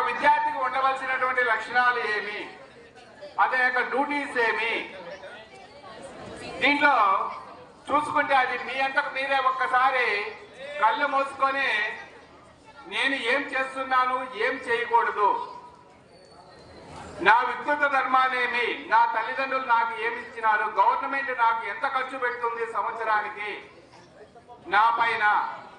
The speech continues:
అంటే ప్రభుత్వం అంటే పేదవాళ్ళదే, ప్రతి ఒక్కరిదే, ట్యాక్సులు కట్టేదే. కానీ మనం ఏం చేస్తున్నాము? క్షణికావేశాలకు, ఆకర్షణలకు, తల్లిదండ్రులు అంటే ప్రేమ లేదు,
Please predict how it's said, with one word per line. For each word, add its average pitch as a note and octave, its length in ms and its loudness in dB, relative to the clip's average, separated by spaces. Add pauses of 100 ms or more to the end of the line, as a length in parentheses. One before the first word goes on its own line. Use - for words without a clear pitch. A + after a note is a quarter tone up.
(540)
అంటే D4 180 2
ప్రభుత్వం C#4+ 520 -2
అంటే C#4 180 0
పేదవాళ్ళదే, C#4 720 2
ప్రతి A#3 280 -6
ఒక్కరిదే, C4 480 0
ట్యాక్సులు C4 460 0
కట్టేదే. A#3+ 380 0 (1000)
కానీ D4 200 2
మనం C#4+ 240 2 (100)
ఏం C#4+ 140 -2
చేస్తున్నాము? C4 560 0 (560)
క్షణికావేశాలకు, A3 1120 0 (560)
ఆకర్షణలకు, G3 840 -2 (840)
తల్లిదండ్రులు A#3 600 -2
అంటే A3+ 200 0
ప్రేమ A3 320 -2
లేదు, G3+ 300 -2